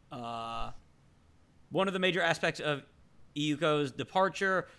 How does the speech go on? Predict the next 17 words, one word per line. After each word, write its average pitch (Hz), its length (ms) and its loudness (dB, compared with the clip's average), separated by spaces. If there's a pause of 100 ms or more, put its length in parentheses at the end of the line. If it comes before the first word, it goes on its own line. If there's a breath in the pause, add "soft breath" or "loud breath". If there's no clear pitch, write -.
(160 soft breath)
is 147 140 0
his 147 160 -4
request 180 420 0
to 123 100 -10
push 190 260 0
the 160 100 -2
Dragon 165 320 2
Ball 156 140 2
franchise 151 520 4 (260 loud breath)
into 139 200 -4
even 147 240 -2
greater 131 300 0
heights 196 440 0 (640)
by 156 160 6
diversifying 160 800 2 (180)
its 131 180 -2
projects. 127 760 -2